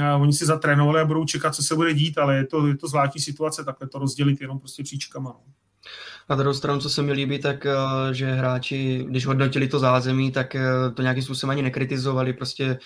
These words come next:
Speaker 2: věděli, že to je improvizovaný. Eh, na druhou stranu, co se, co tam zase vyjmenovávali za pozitiva, takže ta kabina je opravdu prostorná, eh, jo, že to není žádné stísněné prostředí.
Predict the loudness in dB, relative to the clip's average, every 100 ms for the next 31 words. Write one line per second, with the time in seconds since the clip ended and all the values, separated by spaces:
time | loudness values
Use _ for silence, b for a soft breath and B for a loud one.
0 | B B 0 2 2 0 0 0 2 2
1 | 2 0 2 2 2 2 0 -4 B B
2 | -2 2 2 4 2 2 0 0 0 -2
3 | -4 -6 -2 -2 -4 -4 -2 0 0 2
4 | 4 4 4 4 4 6 6 4 2 0
5 | 0 0 0 0 0 0 -2 -2 0 0
6 | 2 0 2 0 0 -4 -2 0 2 2
7 | 2 0 b b b b -6 0 2 2
8 | 2 0 -2 -2 -2 -2 -4 -2 0 0
9 | 0 -4 -6 -4 -2 -2 -2 -4 -4 -8
10 | -6 -6 -8